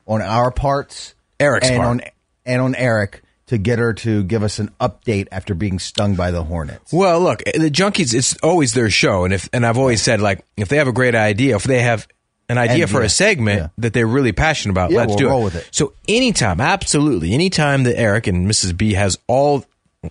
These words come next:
Speaker 2: had
Speaker 1: She has
Speaker 2: all
Speaker 1: carte
Speaker 2: the,
Speaker 1: blanche.
Speaker 2: she had <laughs> all the, all the goodwill, right?
Speaker 1: Yeah.
Speaker 2: Um,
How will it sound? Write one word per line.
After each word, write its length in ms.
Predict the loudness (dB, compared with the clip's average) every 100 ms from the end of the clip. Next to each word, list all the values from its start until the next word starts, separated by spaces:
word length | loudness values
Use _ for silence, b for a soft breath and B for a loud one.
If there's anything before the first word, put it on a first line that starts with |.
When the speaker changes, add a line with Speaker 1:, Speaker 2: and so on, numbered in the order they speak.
| -6
Speaker 2:
had 180 | -2
Speaker 1:
She 60 | 0
has 60 | 2
Speaker 2:
all 120 | 2
Speaker 1:
carte 160 | 2
Speaker 2:
the, 80 | 0
Speaker 1:
blanche. 260 | 0 0 -4
Speaker 2:
she 360 | -8 -2 0 2
had 360 | 2 2 0
<laughs> 40 | 0
all 140 | 2
the, 520 | 0 0 -4 -8 -8 -2
all 180 | 0
the 100 | 0
goodwill, 480 | 0 -2 0 0 0 0
right? 260 | 0 0
Speaker 1:
Yeah. 180 | 0 -4 -8 B B B B _ -2 2 2 4 4
Speaker 2:
Um, 220 | 2 -2